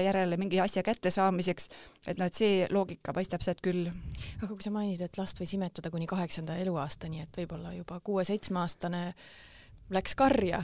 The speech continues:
Speaker 2: ja siis tuli vahepeal tagasi pi-, piima jooma.
Speaker 1: Nojah, see, see, eh, ei ole päris välistatud, aga et noh, pigem neid niimoodi lausa kooliealiselt ringi jooksvaid imetatavaid lapsi,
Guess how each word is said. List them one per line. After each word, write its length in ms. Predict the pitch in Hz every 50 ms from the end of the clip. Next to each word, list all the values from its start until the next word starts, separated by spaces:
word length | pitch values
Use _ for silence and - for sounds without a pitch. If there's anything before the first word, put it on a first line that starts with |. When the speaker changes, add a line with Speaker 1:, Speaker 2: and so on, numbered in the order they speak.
| 147 -
Speaker 2:
ja 100 | - 160
siis 220 | 160 - 185 - -
tuli 220 | - 208 208 214
vahepeal 640 | 208 233 226 226 202 196 214 208 214 214 220 220 226 - - - - - - - - - - - - - - - - - - - - -
tagasi 540 | - 262 - 247 233 - 254 247 247 247 240 -
pi-, 140 | - - -
piima 320 | - 302 285 247 208 196
jooma. 320 | 196 185 196 175 180 180 160 - - - _ _ _ - 185 180 - - 196
Speaker 1:
Nojah, 340 | 214 233 240 254 294 294 285 - - 254
see, 160 | - - - - 208
see, 300 | - 233 226 226 226 202 - -
eh, 300 | 208 214 214 214 208 214
ei 100 | 220 226
ole 300 | 233 233 226 220 208 - - 208 196
päris 300 | - 226 226 233 226 - - 233
välistatud, 680 | 196 226 220 220 214 196 - - 180 - 160 165 - - - - - - - 180
aga 220 | 185 - 180 180
et 220 | 180 - _ 180 - - - - - _ - 190
noh, 80 | 196 202 -
pigem 320 | 247 240 233 214 190 175
neid 240 | 185 185 180 - - - - -
niimoodi 340 | 208 196 185 180 185 185 202
lausa 300 | 208 220 214 202 180 175 - - - - -
kooliealiselt 800 | - 214 226 226 214 196 185 190 180 180 175 185 175 180 190 202
ringi 300 | 214 202 175 180 180 175 - - - - - - - -
jooksvaid 480 | - 196 196 - - 180 180 180 175 202
imetatavaid 800 | 214 208 190 - 175 - - 170 170 180 180 175 - - 175 156 -
lapsi, 400 | 185 196 196 - - 190 180 180